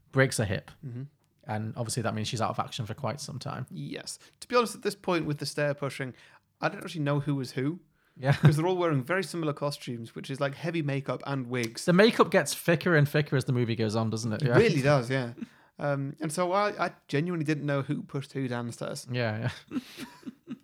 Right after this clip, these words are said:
Speaker 1: It's a mystery, yeah. So sh-,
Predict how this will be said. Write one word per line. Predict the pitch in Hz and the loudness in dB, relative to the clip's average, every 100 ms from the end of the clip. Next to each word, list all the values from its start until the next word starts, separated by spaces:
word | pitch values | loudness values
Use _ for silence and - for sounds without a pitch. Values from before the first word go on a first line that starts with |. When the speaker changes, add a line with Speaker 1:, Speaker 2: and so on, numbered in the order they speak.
| _ - 233 - | _ -16 -14 -12
Speaker 1:
It's | - | -4
a | 160 | 0
mystery, | 190 - 180 135 | 0 0 0 2
yeah. | 147 143 - _ _ _ _ | 2 0 -4 _ _ _ _
So | - 185 170 170 | 4 8 10 8
sh-, | 151 | 2